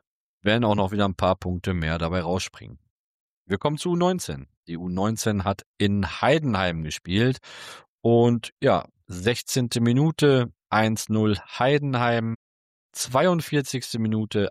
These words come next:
Ausgleich Tim Radöll, achtundvierzigste Minute zwei eins Führung Ben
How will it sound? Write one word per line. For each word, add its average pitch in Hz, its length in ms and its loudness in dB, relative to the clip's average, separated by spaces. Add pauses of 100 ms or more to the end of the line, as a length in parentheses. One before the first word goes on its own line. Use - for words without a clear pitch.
Ausgleich 95 800 0 (160)
Tim 139 420 -2 (180)
Radöll, 101 600 0 (920)
achtundvierzigste 127 1000 0
Minute 139 560 4 (140)
zwei 95 400 0
eins 110 240 0
Führung 131 580 2 (260)
Ben 98 380 -2